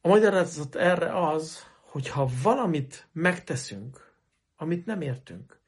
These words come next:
de mégis megtesszük csak azért, mert az örökkévaló ezt kérte, akkor igazából mit csinálunk? Kapcsolódunk hozzá, kapcsolódunk a végtelenséghez.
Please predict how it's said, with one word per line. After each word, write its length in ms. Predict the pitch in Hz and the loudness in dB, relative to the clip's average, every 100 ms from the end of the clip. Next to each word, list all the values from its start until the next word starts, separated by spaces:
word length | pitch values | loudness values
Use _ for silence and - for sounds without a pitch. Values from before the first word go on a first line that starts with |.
| - - - | -20 -20 -2
de 120 | - | 4
mégis 400 | 190 269 269 226 | 6 4 2 0
megtesszük 640 | 226 240 240 220 - 180 - | 2 0 2 -2 -2 -8 0
csak 280 | 247 240 - | 2 2 2
azért, 420 | 208 170 147 139 | 0 2 -2 0
mert 180 | 147 143 | -4 0
az 100 | 160 | 2
örökkévaló 580 | 196 190 160 147 147 | 2 0 -2 0 0
ezt 220 | 147 131 - | 0 -2 -4
kérte, 640 | 185 170 - 120 135 - _ _ _ | 0 0 0 -6 -6 -10 _ _ _
akkor 260 | - 131 190 | -14 -4 -2
igazából 540 | 226 175 170 151 151 | 0 0 0 2 0
mit 120 | 165 | 0
csinálunk? 600 | 170 143 135 123 131 - - _ _ _ _ | -4 -4 -4 -2 -4 -6 -12 _ _ _ _
Kapcsolódunk 760 | - 190 - 175 147 147 139 135 | -8 -6 -8 -6 -6 -4 -4 -4
hozzá, 480 | 143 135 - - | -8 -8 -10 -12
kapcsolódunk 640 | - 233 - 240 233 233 226 | -6 -6 -4 -4 -2 -2 -2
a 60 | |
végtelenséghez. 1120 | 208 220 - 175 139 131 - 104 - - - | 0 -2 -2 -4 -2 -4 -10 -14 -16 -18 -20